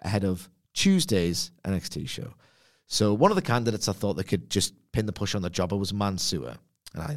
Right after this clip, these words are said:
I put him over a little bit, took the, said, like, earnestly before the gag, like, why they could push him.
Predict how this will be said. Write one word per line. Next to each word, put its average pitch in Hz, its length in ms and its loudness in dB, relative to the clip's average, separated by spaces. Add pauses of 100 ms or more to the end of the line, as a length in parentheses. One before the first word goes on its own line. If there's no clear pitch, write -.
I - 80 -16
put - 140 -4
him 123 80 -4
over 160 160 -2
a - 20 0
little 170 160 -2
bit, 180 380 -4
took - 300 -10
the, 60 340 -10 (260)
said, 82 320 -8
like, 73 160 -10
earnestly 139 520 0
before 67 260 -16
the 87 60 -14
gag, 95 420 -4
like, 71 140 -10
why 92 240 -6
they 82 100 -10
could - 180 -14
push - 240 -12
him. - 120 -14